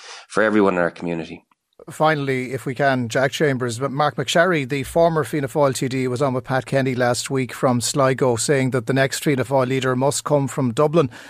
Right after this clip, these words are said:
Speaker 2: uh, suggesting your name might be in the mix on that. Have you, um, have you an eye on the leadership of your party?
Speaker 1: I'm fully supportive of our current leader, uh, Micheál Martin, who's doing an excellent job, uh, and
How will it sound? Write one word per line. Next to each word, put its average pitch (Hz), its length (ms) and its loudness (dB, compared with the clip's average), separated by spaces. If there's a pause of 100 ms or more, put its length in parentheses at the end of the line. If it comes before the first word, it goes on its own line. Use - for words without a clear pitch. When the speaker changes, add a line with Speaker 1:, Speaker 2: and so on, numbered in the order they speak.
(140)
Speaker 2:
uh, 151 160 0
suggesting 165 460 0
your 151 140 4
name 165 200 2
might 170 220 2
be 160 140 0
in 147 100 0
the 135 80 -4
mix 139 260 -4
on 135 140 -2
that. 131 140 0
Have 151 180 0
you, 180 280 0
um, 160 320 2
have 147 180 -2
you 170 140 0
an 170 80 0
eye 170 140 4
on 165 100 0
the 160 60 -2
leadership 165 400 2
of 151 120 -2
your 156 80 4
party? 156 400 2 (880)
Speaker 1:
I'm 104 320 0
fully 113 300 0
supportive 110 600 0
of 101 100 2
our 101 120 0
current 107 400 0
leader, 101 520 4
uh, 98 140 2
Micheál 98 320 0
Martin, 98 460 -2
who's 92 120 -12
doing 95 300 -2
an 92 160 -10 (120)
excellent 92 480 -4
job, 98 340 2 (260)
uh, 92 320 0
and 90 380 -2